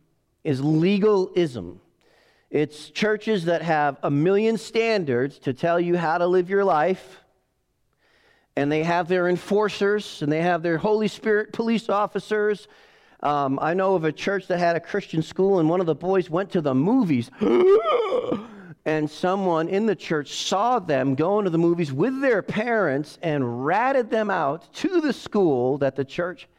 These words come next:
was operating, and the child was kicked out of the school for breaking the rules because it was ungodly to go to a Disney movie.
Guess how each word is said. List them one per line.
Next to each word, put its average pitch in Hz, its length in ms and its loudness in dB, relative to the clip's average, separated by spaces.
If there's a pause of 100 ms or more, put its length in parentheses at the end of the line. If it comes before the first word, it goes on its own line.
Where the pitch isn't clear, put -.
(100)
was 147 220 -2
operating, 113 840 -2 (640)
and 123 120 0
the 120 60 0
child 139 340 -2
was 127 140 -4
kicked - 260 -6
out 131 200 0
of 101 80 -8
the 110 60 -8
school 127 340 -4
for 113 160 -6
breaking 127 420 -2
the 104 100 -4
rules 160 880 -2 (760)
because 110 320 -6
it 104 60 -2
was 110 140 -2
ungodly 127 680 0
to 123 80 0
go 123 160 0
to 123 100 2
a 135 60 0
Disney 120 560 -2
movie. 92 420 -6